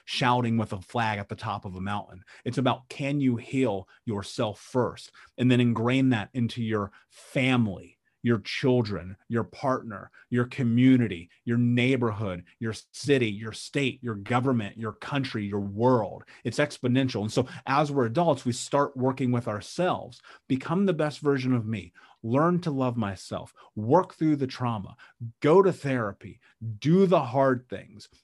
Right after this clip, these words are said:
And then on the other side of it, start educating our children, start changing the way that we talk about what's emotionally acceptable. And then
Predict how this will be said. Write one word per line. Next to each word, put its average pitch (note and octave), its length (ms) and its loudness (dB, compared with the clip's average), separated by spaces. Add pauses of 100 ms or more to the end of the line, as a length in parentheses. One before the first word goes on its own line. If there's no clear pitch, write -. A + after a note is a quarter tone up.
And C#3 180 2
then C#3+ 380 4 (500)
on A#2+ 60 2
the A#2 100 2
other D3 180 2
side A#2+ 280 -2
of G#2 100 -6
it, G#2+ 160 -8 (140)
start B2 260 -2
educating B2 560 -2
our F#2+ 140 -6
children, A2 440 -6 (140)
start - 240 -6
changing C3+ 560 2
the A#2+ 60 2
way A#2 200 0
that A2 160 -4
we A#2 80 -8
talk A2 360 -8
about G#2+ 320 -4
what's A2+ 200 -6
emotionally A#2+ 640 0
acceptable. - 840 -6 (240)
And C3 280 4
then D3+ 400 4